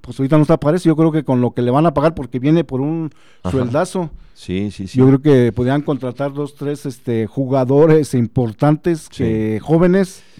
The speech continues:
Speaker 2: Sí,
Speaker 1: que
Speaker 2: pero
Speaker 1: le,
Speaker 2: es
Speaker 1: que el, que le dieran para re-, para el regreso de León, ¿no? Que no ha
Speaker 2: Sí.
Speaker 1: dado el estirón desde, ya
Speaker 2: Sí,
Speaker 1: tiene
Speaker 2: sí,
Speaker 1: su tiempo.
Speaker 2: de mucho tiempo. Pero lamentablemente, bueno, eh, es,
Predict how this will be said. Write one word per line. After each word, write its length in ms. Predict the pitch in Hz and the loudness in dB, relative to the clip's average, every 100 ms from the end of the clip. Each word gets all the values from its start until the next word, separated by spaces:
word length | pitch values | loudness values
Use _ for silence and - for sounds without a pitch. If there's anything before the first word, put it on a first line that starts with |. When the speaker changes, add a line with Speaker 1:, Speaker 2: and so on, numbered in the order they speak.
| - - - | -20 -20 -16
Speaker 2:
Sí, 260 | 147 147 135 | -10 -8 -2
Speaker 1:
que 80 | |
Speaker 2:
pero 120 | 123 117 | 0 0
Speaker 1:
le, 180 | 120 113 | 0 -2
Speaker 2:
es 40 | |
Speaker 1:
que 100 | 123 | -2
el, 280 | 120 120 117 - _ - - - _ _ - - | -2 -4 -6 -14 _ -20 -20 -20 _ _ -20 -18
que 120 | - 127 | -8 -4
le 120 | 123 | 0
dieran 300 | 127 156 160 | 4 4 4
para 260 | 147 117 | 2 0
re-, 280 | 107 123 113 101 | -2 -6 -8 -4
para 560 | 131 120 120 117 117 | -2 -2 -2 -2 -4
el 140 | 117 117 | -4 -6
regreso 400 | 120 131 156 147 | -4 -2 0 0
de 80 | 123 | 0
León, 260 | 127 175 208 | -2 -2 -2
¿no? 120 | 196 | -2
Que 120 | 151 | 2
no 120 | 143 | 4
ha 40 | 156 | 4
Speaker 2:
Sí. 40 | |
Speaker 1:
dado 280 | 160 165 156 | 4 4 2
el 100 | 120 | 0
estirón 460 | 120 - 127 135 160 | -4 -6 -2 0 0
desde, 500 | 147 104 107 98 95 - - - - | -2 -4 -8 -10 -16 -20 -20 -20 -6
ya 80 | 131 | -4
Speaker 2:
Sí, 60 | 131 | 0
Speaker 1:
tiene 200 | 147 135 | 0 0
Speaker 2:
sí, 60 | |
Speaker 1:
su 80 | 110 | -4
tiempo. 480 | 107 135 175 190 180 | -4 -2 -2 -4 -8
Speaker 2:
de 60 | 73 | -10
mucho 260 | 80 - | -12 -14
tiempo. 420 | - 82 - 87 - - - - - | -14 -14 -12 -16 -16 -20 -20 -20 -8
Pero 380 | 104 110 110 110 | -2 2 4 2
lamentablemente, 540 | 110 113 143 143 139 | 0 -2 -4 -4 -4
bueno, 260 | 120 120 101 - - - - | -4 -4 -6 -14 -20 -20 -4
eh, 500 | 95 98 95 90 101 | 0 4 4 4 2
es, 320 | 113 - - | 2 -4 -18